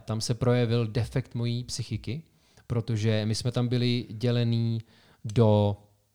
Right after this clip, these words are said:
ne kvadrantu, to je čtyři, čtyři, tak na tři, na tři pásma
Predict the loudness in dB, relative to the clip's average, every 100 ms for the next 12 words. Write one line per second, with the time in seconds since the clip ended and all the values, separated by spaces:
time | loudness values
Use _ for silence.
0 | _ _ _ _ -2 -2 -2 -4 -4 -4
1 | -4 -6 -8 -10 -12 -12 -8 -8 -10 -12
2 | -8 -6 -6 -4 -2 -2 -2 0 0 0
3 | -4 -4 -2 -2 -2 -2 -4 -4 -10